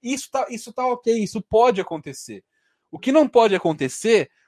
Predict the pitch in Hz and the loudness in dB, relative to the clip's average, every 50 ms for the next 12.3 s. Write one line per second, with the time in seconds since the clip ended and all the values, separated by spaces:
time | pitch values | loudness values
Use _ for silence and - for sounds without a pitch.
0 | _ _ _ _ _ _ _ 202 202 190 190 190 - 202 - 214 196 185 202 202 | _ _ _ _ _ _ _ -6 -4 -4 -4 -4 -6 -4 -4 -4 -2 -2 0 0
1 | 220 208 - _ _ _ - 240 254 233 - 262 247 254 - 269 - 269 247 233 | 0 -2 -2 _ _ _ -2 -2 0 0 0 -2 -2 -2 -4 -4 -2 0 2 2
2 | 202 185 - - 220 233 254 240 254 247 226 240 - 247 254 240 247 233 240 240 | 0 0 -2 -2 -2 -2 -2 -4 -8 -8 -8 -8 -6 -8 -8 -8 -8 -8 -10 -10
3 | 226 - 233 262 - - 254 254 254 247 247 233 208 - _ _ _ _ _ _ | -12 -10 -10 -12 -8 -4 -2 0 0 0 0 -2 -8 -10 _ _ _ _ _ _
4 | _ _ _ _ _ _ _ 160 226 247 - 175 226 254 - 233 185 165 156 156 | _ _ _ _ _ _ _ 2 2 2 2 2 -2 -2 -2 -4 -10 -10 -12 -12
5 | 151 160 170 185 190 226 233 175 180 196 202 220 262 254 226 220 220 247 277 254 | -14 -14 -10 -8 -8 -8 -8 -6 -4 -2 -2 0 -2 -2 -4 -6 -6 -6 -6 -4
6 | 269 233 - 247 233 220 180 160 160 143 127 151 175 202 220 202 - _ _ _ | -4 -4 -4 -4 -4 -4 -4 -4 -4 -4 0 2 2 2 2 0 -4 _ _ _
7 | _ 160 151 151 151 151 160 160 156 - 165 139 139 160 165 - 165 156 160 156 | _ -2 -2 -2 -2 -2 -4 -6 -6 -6 -8 -8 -8 -10 -12 -10 -10 -10 -10 -10
8 | 156 - 147 139 151 160 175 175 160 156 - - 147 - 147 147 147 139 - 139 | -10 -12 -10 -8 -6 -6 -4 -4 -6 -6 -8 -16 -18 -16 -14 -12 -12 -12 -12 -8
9 | 135 143 135 151 180 180 - _ _ _ _ _ _ _ _ _ _ - 247 - | -6 -6 -4 -4 -4 -6 -8 _ _ _ _ _ _ _ _ _ _ -6 -6 -2
10 | - 247 247 269 240 247 214 208 - 240 220 208 208 208 196 - - 175 - - | 0 0 0 0 -2 -6 -6 -6 -8 -8 -8 -6 -6 -6 -8 -4 -4 -4 -4 -2
11 | 170 175 156 131 - - 185 240 233 214 - _ _ _ _ _ _ _ _ _ | -2 0 2 2 2 0 -2 -6 -6 -10 -14 _ _ _ _ _ _ _ _ _
12 | _ _ _ 220 214 | _ _ _ 0 0